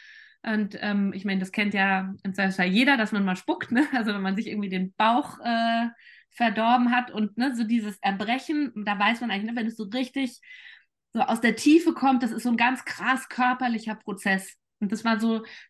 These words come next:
der Moment am Tag, wo ich mich gefühlt hab, wo ich danach, ähm, auch oft so ganz erschöpft war und ganz ermattet war und, ähm, wa-, wo das vielleicht auch mal so ein Moment war, um,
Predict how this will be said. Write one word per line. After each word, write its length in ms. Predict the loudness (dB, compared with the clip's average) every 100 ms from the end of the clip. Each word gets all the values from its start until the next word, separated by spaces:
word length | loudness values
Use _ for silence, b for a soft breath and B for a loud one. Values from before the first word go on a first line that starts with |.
| 2
der 140 | 4
Moment 520 | 6 6 6 6 4 0
am 120 | -4
Tag, 360 | 0 0 0 -2
wo 100 | -4
ich 100 | -4
mich 180 | -4
gefühlt 400 | -8 -4 -2 0
hab, 200 | -2 -2
wo 80 | -2
ich 60 | -2
danach, 480 | 2 4 4 2 -2 B B B B B _ _ 0
ähm, 240 | 2 2
auch 240 | 0 -2
oft 240 | -4 -6 -2
so 160 | 0
ganz 300 | 2 4 4
erschöpft 560 | 4 0 2 0 0 -4
war 540 | 0 4 6 6 4 0
und 140 | -2
ganz 320 | 0 0 -2 -6 -18 -6
ermattet 640 | -2 2 2 4 0 0
war 420 | 0 4 4 2 0
und, 320 | -2 -2 -4
ähm, 600 | -6 -4 0 0 0 -2 -8 _ _ _ _ _ _ _ _ -8
wa-, 220 | -4 -2
wo 80 | -2
das 180 | -2
vielleicht 260 | -2 -2 0
auch 40 | 2
mal 140 | 2
so 80 | 2
ein 60 | 0
Moment 400 | 2 2 2 2
war, 380 | 0 0 -2
um, 320 | -4 -2 -4